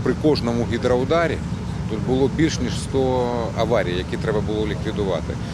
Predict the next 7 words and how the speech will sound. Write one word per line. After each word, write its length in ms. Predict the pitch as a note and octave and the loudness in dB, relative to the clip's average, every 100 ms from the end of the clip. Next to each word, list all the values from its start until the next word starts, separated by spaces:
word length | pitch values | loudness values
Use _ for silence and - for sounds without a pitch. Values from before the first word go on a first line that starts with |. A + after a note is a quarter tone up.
| - - | -6 -2
Що 140 | D#3 | 0
таке 240 | - D3+ | 2 2
аварія 360 | C#3 A#2+ F#2 F#2 | 2 2 0 -2
на 260 | F#2+ F#2+ F#2 | -2 -2 -2
магістральному 520 | G2 G2 A2 G#2 G2 F#2+ | -2 -2 -2 -2 -2 -2
водогоні? 460 | F#2+ F#2+ E2+ D#2+ D2+ - - - - | -2 -2 -2 -4 -6 -6 -6 -6 -4
Це, 540 | - D3 D3+ C#3+ C3+ | 0 2 4 2 0